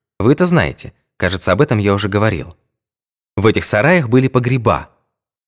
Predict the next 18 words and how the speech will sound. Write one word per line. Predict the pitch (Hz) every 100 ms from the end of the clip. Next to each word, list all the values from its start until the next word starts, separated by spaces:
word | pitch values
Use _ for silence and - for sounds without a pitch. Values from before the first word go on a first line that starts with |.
| -
Их | 185 143
выкопали | 185 165 156 151 -
в | 117
гражданскую | 127 127 123 143 - 127
войну, | 127 147 165 156 80
когда | 73 76
налетали | 87 85 90 95 104
банды. | 127 107 73 62 - _ _
Всё | - 98
отбирали, | 85 104 147 147
и | 90
приходилось | 85 92 98 135 107 - _
в | -
этих | 101 -
погребах | 123 123 110 139 143
прятать | - 131 135 123
кожевенный | - 107 127 120 117
товар. | - 135 113 78 -